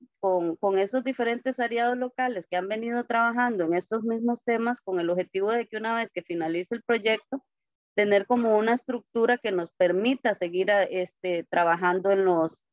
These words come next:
en los, en la aplicación de los diferentes procesos.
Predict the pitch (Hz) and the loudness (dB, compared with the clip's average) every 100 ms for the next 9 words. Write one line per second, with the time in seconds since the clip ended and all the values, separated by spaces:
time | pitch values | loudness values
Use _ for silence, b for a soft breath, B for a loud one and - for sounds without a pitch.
0 | _ _ _ _ - 175 170 160 156 _ | _ _ _ _ -4 0 0 0 -4 _
1 | - 175 165 165 165 165 180 180 196 190 | -4 -2 -2 -8 -6 -4 0 0 0 0
2 | 165 175 170 160 165 180 - 151 - 170 | -2 -2 -2 -2 -2 -6 -4 -6 -2 -2
3 | - - | -2 -14